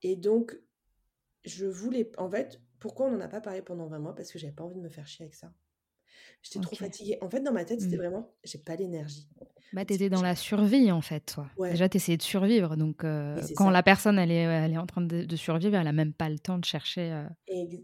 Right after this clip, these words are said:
Speaker 1: vraiment, c'est vraiment, c'était ce truc de, tu sais quoi, j'ai pas l'énergie de me battre avec toi, de, de t'expliquer que j'en chie. Euh, j'ai pas envie. En fait, tu vois, par exemple, comme pour le, l'histoire de la couche,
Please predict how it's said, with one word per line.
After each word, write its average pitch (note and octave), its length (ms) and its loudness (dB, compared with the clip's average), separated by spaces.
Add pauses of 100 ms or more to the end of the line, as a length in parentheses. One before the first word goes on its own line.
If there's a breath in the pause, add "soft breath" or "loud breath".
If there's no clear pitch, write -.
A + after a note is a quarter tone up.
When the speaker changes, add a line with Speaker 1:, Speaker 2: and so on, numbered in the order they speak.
(100)
Speaker 1:
vraiment, G#3+ 840 -2
c'est - 180 -6
vraiment, F#3+ 440 -2
c'était A#3 180 -8
ce - 140 -12
truc A3+ 200 -8
de, F#3 280 -8 (140)
tu - 120 -12
sais E3 40 -14
quoi, G3 160 -8
j'ai G3 100 -12
pas F3+ 160 -10
l'énergie F3 420 -8
de F3+ 60 -10
me E3 80 -6
battre D3+ 380 -10
avec D3 200 -14
toi, D#3 440 -8
de, D3+ 100 -10
de - 720 -20
t'expliquer - 480 -10
que E3 60 -8
j'en D3+ 160 -8
chie. F3+ 500 -10 (440 soft breath)
Euh, E3+ 240 -10
j'ai E3 120 -16
pas - 160 -12
envie. F3+ 400 -6 (100)
En F3 120 -8
fait, F#3 320 -2
tu - 120 -18
vois, F#3 140 -2
par E3 100 -4
exemple, E3+ 220 -2
comme D#3+ 220 -8
pour D#3+ 160 -14
le, D#3 140 -10 (120)
l'histoire D#3+ 360 -12
de D#3 80 -8
la D3 120 -6
couche, G#3 400 -14